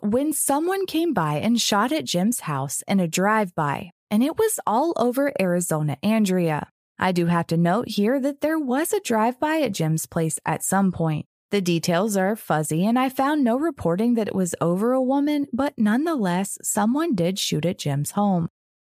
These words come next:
The next story, however, I could not corroborate.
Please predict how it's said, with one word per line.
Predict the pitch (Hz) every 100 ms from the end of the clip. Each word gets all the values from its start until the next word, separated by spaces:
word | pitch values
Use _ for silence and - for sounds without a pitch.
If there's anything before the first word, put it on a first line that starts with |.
| _ -
The | 185
next | 175 285 -
story, | - 180 175 202
however, | 180 180 185 247 285 -
I | 254 311 349
could | - 226
not | 175 151 -
corroborate. | 165 160 180 180 160 151 147